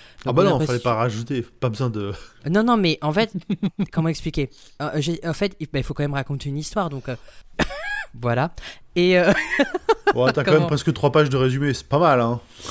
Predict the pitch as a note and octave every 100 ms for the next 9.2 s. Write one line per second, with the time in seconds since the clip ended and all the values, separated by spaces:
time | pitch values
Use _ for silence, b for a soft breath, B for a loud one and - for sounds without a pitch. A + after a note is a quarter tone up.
0 | B D3 D3+ G#3 G#3 F3 C#3+ D#3 C3+ C3+
1 | D3 D#3+ F3 C#3+ B2 C#3+ - A#2 A#2+ D3
2 | D3 C#3 C3 C3 B2+ - B2+ C3 A#2+ C#3+
3 | D#3 B2 A#2+ C3+ G#2 G2+ G2+ G#2 G#2 G#2
4 | A2 G#2+ G#2+ _ _ - C#3 - D#3+ C3+
5 | C#3+ - C#3+ D#3+ C#3+ B2 B2 B2+ B2+ -
6 | D3 C3 A2+ A2 - C#3 - G#2+ F2 -
7 | C3+ C3 B2 B2 B2 B2 C3 C3 - C#3+
8 | C3 A2+ A2 G#2+ - A#2+ A#2+ - - D3+
9 | D#3+ D3